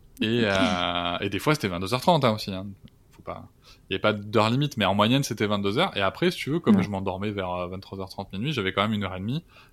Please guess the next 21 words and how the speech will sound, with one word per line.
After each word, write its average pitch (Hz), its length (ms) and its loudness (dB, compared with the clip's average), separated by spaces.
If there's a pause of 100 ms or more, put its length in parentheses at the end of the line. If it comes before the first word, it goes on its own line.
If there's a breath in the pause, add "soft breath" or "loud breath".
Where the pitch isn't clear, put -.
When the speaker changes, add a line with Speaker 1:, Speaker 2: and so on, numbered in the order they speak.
Speaker 1:
bah, 85 80 -8
pour 98 160 -8
jouer 104 140 2
à 98 40 4
la 95 80 2
console, 185 580 0
pour 110 120 -2
regarder 92 220 -2
une 95 80 -6
série, 117 340 -2
pour 110 160 -8
regarder 90 220 -8
un 92 60 -10
film, 147 360 -4
pour 95 220 -6
retrouver 98 260 -6
ma 95 100 -4
compagne 92 360 -6
aussi, 165 240 -8
des - 80 -6
fois, 196 240 -8